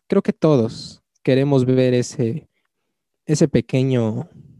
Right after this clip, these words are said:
una pequeña referencia a que vendrá el multiverso pronto, o ya de una vez que nos digan que no vendrá. Creo que todos estamos esperando eso. Si quieren, podemos empezar a hablar ya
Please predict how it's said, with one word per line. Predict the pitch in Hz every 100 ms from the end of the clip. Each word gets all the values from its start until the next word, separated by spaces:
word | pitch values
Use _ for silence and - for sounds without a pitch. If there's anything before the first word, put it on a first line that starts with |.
| _ _ -
una | 196
pequeña | 156 160 160
referencia | 135 123 127 139 - 143
a | 123
que | -
vendrá | 117 113 127
el |
multiverso | 123 120 120 117 117 123
pronto, | 135 143 165 175 - - _
o | 143
ya | 151 156
de | 151
una | 147
vez | 135 135
que | -
nos | 117 120
digan | 127 123
que | 123 113
no | 110
vendrá. | 110 117 117 - - _ _ _ _
Creo | - 147
que | 151
todos | 151 127
estamos | - 127
esperando | 117 - 113 110
eso. | 196 - - - _ _ _ _ _ _
Si | 139 156
quieren, | 202 214 214 185 - -
podemos | 147 170 160
empezar | 147 151 151
a |
hablar | 143 143 151
ya | 139 143 135 143 156 156